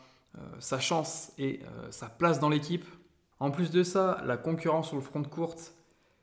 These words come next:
c'est pas forcément, euh, elle est pas si,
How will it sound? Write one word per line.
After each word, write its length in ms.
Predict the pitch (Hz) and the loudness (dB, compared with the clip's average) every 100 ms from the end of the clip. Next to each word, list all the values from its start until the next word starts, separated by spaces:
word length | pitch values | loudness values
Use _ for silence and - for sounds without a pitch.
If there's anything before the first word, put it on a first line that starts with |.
| _ _ | _ _
c'est 420 | - - 117 110 | -14 -6 -6 2
pas 140 | 170 175 | 2 4
forcément, 800 | 170 156 - 156 156 156 147 - | 2 -2 0 0 2 0 -2 -8
euh, 400 | 117 104 95 95 - - - - - - | -10 -10 -10 -10 -12 -18 -20 -20 -20 -12
elle 60 | 117 | -10
est 60 | |
pas 140 | 113 170 | 0 2
si, 220 | 165 | 2